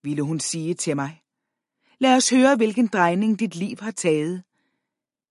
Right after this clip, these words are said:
Hvad kommer mit nogen ved? Indrøm, at det ikke engang interesserer dig."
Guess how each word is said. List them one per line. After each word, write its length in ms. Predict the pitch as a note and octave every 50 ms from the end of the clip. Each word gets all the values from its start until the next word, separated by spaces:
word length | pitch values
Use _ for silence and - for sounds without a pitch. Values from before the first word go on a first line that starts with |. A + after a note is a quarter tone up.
| _ _
Hvad 200 | - B2+ C3+ D3
kommer 300 | D#3 - A3 G#3+ G3 F#3
mit 380 | F#3 F#3+ G3+ A3 - - - _ -
nogen 400 | F#3 F#3 F3+ F3 F3 F#3+ G3+ F#3+
ved? 180 | F#3+ E3 D#3+ - _ _ _ _ _ _ _ _ _ _ _ _ _ _ _ _ _ _ _ _ -
Indrøm, 420 | B3+ C4+ C#4 D4+ C#4+ C#4 A#3+ G3+
at 160 | G3+ G3+ -
det 60 | A#3
ikke 280 | - F3 A3+ G#3+ B3+ B3+
engang 320 | A3 G3 E3+ F#3 F#3+ F#3+
interesserer 720 | - G3 F#3+ - - F3+ E3 D#3+ - - A3+ - F#3+ F3+ E3
dig." 320 | - F3+ E3 F3+ G#3+ A3